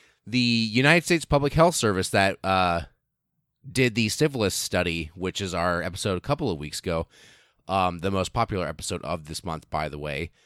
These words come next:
um, basically got away with it also completely. Obviously, they were slapped on the wrist, those who perpetrated those crimes, but the U S Public Health Service is still a fully functioning service in the United States. And honestly, they've, they've gotten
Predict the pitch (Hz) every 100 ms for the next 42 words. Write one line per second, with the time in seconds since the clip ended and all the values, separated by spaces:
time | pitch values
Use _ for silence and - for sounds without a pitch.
0 | _ _ _ - 113 110 107 95 - 123
1 | 175 - 208 196 196 196 196 190 - 185
2 | 220 117 85 - 95 110 87 82 101 113
3 | 113 107 107 95 - 110 104 - - 101
4 | 92 90 - _ _ _ - 104 92 135
5 | 151 - 87 95 92 - 101 90 82 85
6 | 101 85 80 78 - 104 95 90 87 -
7 | _ _ _ _ 123 147 - 113 117 107
8 | 92 87 90 92 - 80 80 82 - -
9 | 123 104 95 - _ _ _ 101 92 85
10 | - - 156 143 135 127 113 - 131 131
11 | - 107 98 95 - 120 117 95 90 -
12 | 120 117 104 98 98 92 76 - 107 113
13 | 131 180 175 143 117 117 95 110 120 127
14 | 127 101 98